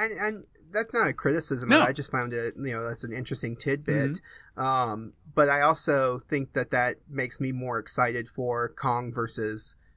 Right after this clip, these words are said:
Speaker 1: Godzilla.
Speaker 2: Right.
Speaker 1: Because that's, that's gonna be the first time that we see Godzilla, or, uh, <laughs> I keep saying Godzilla, <laughs> the first time we see King Kong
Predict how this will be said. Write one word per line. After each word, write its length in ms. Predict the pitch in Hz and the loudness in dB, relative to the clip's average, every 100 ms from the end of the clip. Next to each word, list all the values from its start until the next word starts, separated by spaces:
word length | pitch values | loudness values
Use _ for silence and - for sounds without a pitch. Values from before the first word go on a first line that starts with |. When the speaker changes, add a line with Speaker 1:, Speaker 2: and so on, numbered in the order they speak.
| _ | _
Speaker 1:
Godzilla. 460 | 113 107 139 240 135 | -4 0 2 4 4
Speaker 2:
Right. 280 | 117 226 147 - - - | 2 2 -4 -14 -12 -6
Speaker 1:
Because 920 | 123 143 123 113 104 107 110 - - _ _ _ _ _ | -2 2 2 2 -2 -4 -8 -10 -12 _ _ _ _ _
that's, 360 | 120 127 131 - | -2 -2 -2 -6
that's 540 | - 147 143 127 - - | -12 -6 -2 -2 0 4
gonna 160 | 156 | 4
be 60 | 147 | 4
the 60 | 139 | 2
first 320 | 147 143 - | 2 2 4
time 440 | 151 175 170 147 143 - - | 6 6 4 0 -2 -4 2
that 100 | 143 | 4
we 120 | 143 | 4
see 240 | 143 151 | 4 2
Godzilla, 640 | 151 135 120 147 156 131 123 | 4 2 4 2 4 2 2
or, 220 | 147 131 - | 4 4 0
uh, 220 | 123 123 117 - 131 | -6 -6 -6 -12 -12
<laughs> 320 | - 131 156 | -12 -12 -12
I 60 | 127 | -8
keep 180 | - - | -6 -4
saying 160 | 165 | -2
Godzilla, 380 | 165 - 277 175 | 0 0 6 8
<laughs> 880 | 202 196 339 311 233 - 208 156 151 | 8 6 2 0 0 6 6 4 -4
the 80 | 147 | 2
first 220 | 190 185 | 4 6
time 180 | 208 190 | 8 6
we 100 | 170 | 6
see 300 | 160 185 165 | 4 4 4
King 240 | - 156 151 | 6 4 8
Kong 480 | 233 262 156 156 | 8 8 6 2